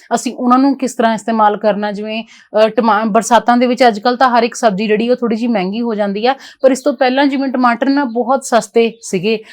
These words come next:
ਤਾਂ ਤੁਸੀਂ ਟਮਾਟਰ ਨੂੰ, ਉਹਨੂੰ ਇੱਕ ਸਟੋਰ ਕਰਨ ਦਾ ਵੀ ਢੰਗ ਹੁੰਦਾ ਹੈ। ਤੁਸੀਂ ਸਾਰੇ ਟਮਾਟਰਾਂ ਨੂੰ ਚੰਗੀ ਤਰ੍ਹਾਂ ਧੋ ਕੇ ਉਹਨਾਂ ਨੂੰ ਬਿਲਕੁਲ ਸੁਕਾ ਲੈਣਾ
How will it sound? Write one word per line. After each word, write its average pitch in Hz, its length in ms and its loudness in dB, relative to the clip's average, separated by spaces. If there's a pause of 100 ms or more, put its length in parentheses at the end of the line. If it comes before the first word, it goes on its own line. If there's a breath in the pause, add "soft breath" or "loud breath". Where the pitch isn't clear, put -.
(160 loud breath)
ਤਾਂ 269 80 2
ਤੁਸੀਂ 254 240 -2
ਟਮਾਟਰ 247 420 2
ਨੂੰ, 277 200 -2
ਉਹਨੂੰ 269 260 2
ਇੱਕ 302 100 -2
ਸਟੋਰ 262 360 2
ਕਰਨ 254 320 4
ਦਾ 240 80 4
ਵੀ 233 120 0
ਢੰਗ 247 280 2
ਹੁੰਦਾ 190 300 -4
ਹੈ। 185 100 -2 (300 soft breath)
ਤੁਸੀਂ 247 160 -4
ਸਾਰੇ 233 380 4
ਟਮਾਟਰਾਂ 240 440 -2
ਨੂੰ 262 140 -2
ਚੰਗੀ 226 280 -2
ਤਰ੍ਹਾਂ 226 240 -4
ਧੋ 254 220 0
ਕੇ 277 180 -4
ਉਹਨਾਂ 302 140 4
ਨੂੰ 302 140 4
ਬਿਲਕੁਲ 262 320 -2
ਸੁਕਾ 208 380 2
ਲੈਣਾ 196 300 0